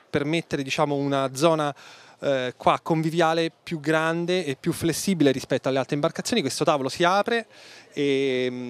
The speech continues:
si abbassa anche e si sposta per trasformarsi in un immenso prendisole. Qua diventa tutto una zona di cuscini nel quale potersi sdraiare. È un quarantadue piedi, ha due ruote del timone, quindi lascia libero il passaggio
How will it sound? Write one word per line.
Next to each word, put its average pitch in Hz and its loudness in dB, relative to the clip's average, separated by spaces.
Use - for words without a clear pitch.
si - 0
abbassa 165 4
anche 185 -2
e 170 -2
si - -8
sposta 131 0
per 175 0
trasformarsi 185 0
in 170 2
un 165 4
immenso 175 0
prendisole. 147 0
Qua 175 0
diventa 156 2
tutto 185 -2
una 156 2
zona 151 4
di 147 -4
cuscini 180 -2
nel 147 0
quale 131 -2
potersi 147 -2
sdraiare. 131 2
È - -4
un 156 4
quarantadue 190 4
piedi, 214 2
ha 139 6
due 143 4
ruote 160 4
del 160 -2
timone, 190 0
quindi 131 -8
lascia 143 -4
libero 143 -2
il 127 -4
passaggio 131 0